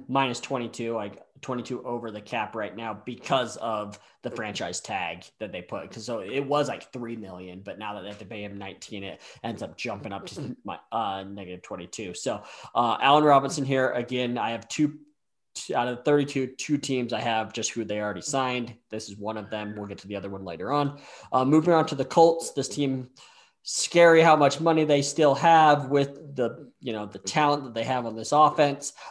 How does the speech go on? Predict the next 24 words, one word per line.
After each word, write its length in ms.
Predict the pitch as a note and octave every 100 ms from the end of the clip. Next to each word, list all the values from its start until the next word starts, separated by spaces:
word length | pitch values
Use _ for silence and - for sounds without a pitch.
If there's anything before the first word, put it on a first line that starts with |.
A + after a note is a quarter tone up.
| -
Uh, 240 | B2+ A#2+ A2
I'm 140 | C#3
gonna 120 | D#3
go 200 | D3+ D3
with 100 | C#3+
them 160 | C#3+ C#3
trying 280 | C3+ C#3 C3
to 160 | C3
just 300 | B2 B2+ -
continue 400 | - C3 - D3 C#3
to 140 | C#3
improve 460 | B2+ - C#3 C#3+ C#3
their 180 | B2
defense. 680 | A#2+ A#2+ C#3 F3 F#3+ F#3 - - - - _ _
And 380 | C#3 C#3 C3+ C3+
I'm 160 | B2+ D3+
gonna 100 | F#3
go 160 | F#3+
with 200 | F#3 F3
Ronald 440 | B2 C3 D#3+ D#3 B2+
Darby. 400 | A#2 C#3+ G#2 F2
I 120 | G#2+
think 260 | C3 A#2+
that 320 | - B2+ A#2+